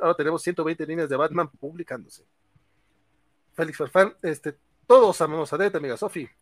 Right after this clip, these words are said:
aunque eso no suene como yo quisiera. Y primero otra pregunta que si esta es la primera historia en la que no sale Morfeo.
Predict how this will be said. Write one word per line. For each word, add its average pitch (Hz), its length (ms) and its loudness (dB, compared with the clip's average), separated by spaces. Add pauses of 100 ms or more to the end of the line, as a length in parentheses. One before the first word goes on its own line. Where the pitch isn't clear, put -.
(240)
aunque 135 300 -6
eso 175 200 -4
no 151 100 -8
suene 170 280 -6
como 120 200 -14
yo 143 120 -10
quisiera. 123 360 -14 (960)
Y 147 240 -8
primero 143 320 -2
otra 160 160 0
pregunta 156 260 -2
que 143 100 -12
si 143 100 -14
esta 139 100 -6
es 156 40 2
la 147 40 -4
primera 151 200 -4
historia 165 340 0
en 131 100 -10
la 120 80 -10
que 123 140 -12
no 143 80 -8
sale 151 180 -6
Morfeo. 123 420 -10